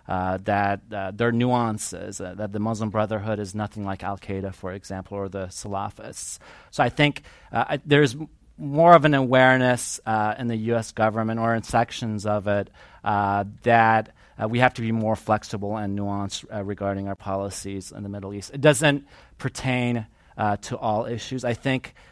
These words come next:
uh, the Palestinian issue is still a very important issue, and there's, uh, definitely, and this is my impression, a real fatigue with the Palestinian issue. I, I don't think a lot of U S officials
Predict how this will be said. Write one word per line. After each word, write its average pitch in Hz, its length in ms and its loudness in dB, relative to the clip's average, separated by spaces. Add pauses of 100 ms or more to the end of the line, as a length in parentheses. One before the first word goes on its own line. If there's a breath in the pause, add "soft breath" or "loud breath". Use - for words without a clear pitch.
(120)
uh, 110 240 0
the 113 140 -8
Palestinian 123 640 0
issue 117 260 -8
is 110 80 -6
still 123 240 -4
a 110 60 -2
very 107 280 0
important 110 500 -6
issue, 107 300 -10
and 113 140 -4
there's, 107 440 -2 (360 loud breath)
uh, 101 300 -2
definitely, 113 840 0
and 120 160 -6
this 113 80 -6
is 113 100 -8
my 117 200 0
impression, 110 720 -4 (280 loud breath)
a 120 80 -4
real 117 240 0
fatigue 113 640 -2
with 110 100 -4
the 110 80 -8
Palestinian 107 640 -4
issue. 110 380 -8
I, 110 220 -8
I - 20 -12
don't 113 180 -8
think 120 220 -14
a 117 40 -6
lot 117 220 0
of 113 140 -4
U 117 100 -4
S - 140 -8
officials 113 680 -6